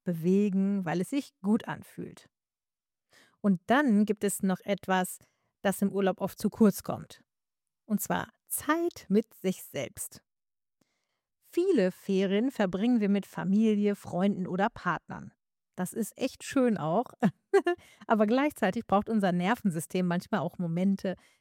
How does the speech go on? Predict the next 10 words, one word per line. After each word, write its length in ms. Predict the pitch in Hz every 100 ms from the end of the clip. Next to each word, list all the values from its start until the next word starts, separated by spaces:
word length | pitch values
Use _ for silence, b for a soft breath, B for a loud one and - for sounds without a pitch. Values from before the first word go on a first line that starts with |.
| _
der 140 | 151 156
Ruhe 680 | - 175 196 226 202 208 254
und 320 | - 180 - -
des 180 | - - _
Alleinseins. 1120 | 185 185 185 247 226 170 - - - - - _ _ _ _ _ _ _ _ _ _
Vielleicht 460 | 381 320 294 - 202
ein 140 | 196
Spaziergang 800 | - - 226 - - 302 277 269
am 180 | 262 262
Morgen, 520 | 269 269 208 -